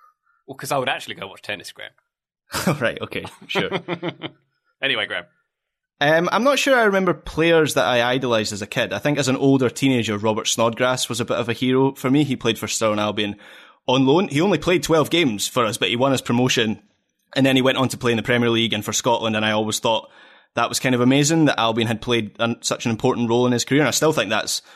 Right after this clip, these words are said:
Speaker 2: amazing. Um, but I think there was definitely a mystique about the Brazil team of nineteen ninety-eight when I was growing up, and I would have been six or seven years old at that time, and I remember R nine being on everything ahead of that World Cup, and that was probably the first tournament that I was truly aware of.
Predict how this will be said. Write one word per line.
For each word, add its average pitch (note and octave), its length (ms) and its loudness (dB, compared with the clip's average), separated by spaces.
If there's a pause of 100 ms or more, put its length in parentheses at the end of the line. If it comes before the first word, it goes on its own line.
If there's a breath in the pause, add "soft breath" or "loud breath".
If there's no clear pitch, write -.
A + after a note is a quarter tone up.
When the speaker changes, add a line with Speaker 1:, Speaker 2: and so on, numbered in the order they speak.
(140 loud breath)
Speaker 2:
amazing. A2+ 640 0
Um, A2 440 0
but G#2+ 140 -2
I B2+ 60 0
think - 460 -2 (320 soft breath)
there C3 80 -2
was A#2+ 100 0
definitely C#3 480 0
a B2+ 40 2
mystique B2+ 540 2
about A2+ 320 0
the A2 60 -6
Brazil A2 460 0
team D3 280 2
of C3 120 0
nineteen C3+ 340 2
ninety-eight C#3+ 500 2
when A#2 140 0
I A2 60 0
was G#2+ 160 -4
growing A#2+ 320 0
up, C3 180 0
and G#2 220 0
I G#2 80 0
would G#2+ 80 -2
have G2+ 80 -6
been G2+ 300 -6 (280 soft breath)
six - 320 -4
or G#2 40 -4
seven A2 280 0
years G#2+ 180 0
old C#3 240 4
at C3+ 100 0
that B2+ 200 -2
time, A#2+ 500 0 (300 loud breath)
and G#2+ 100 -4
I A2 40 0
remember A2+ 340 2
R A#2+ 180 2
nine A#2 360 2
being A2+ 280 -2
on G#2 220 -4 (300)
everything A2+ 480 -4
ahead G#2+ 220 -4
of G#2 40 -4
that G#2 180 -2
World G#2 220 -2
Cup, A2+ 180 -2
and G#2+ 80 -4
that A2+ 60 0
was - 100 -4
probably A2 280 0
the G2+ 80 -4
first - 280 -2
tournament A2 380 0
that F#2 160 -2
I G2+ 60 -2
was G2+ 160 -6
truly A2+ 300 0
aware B2 300 2
of. G#2 240 0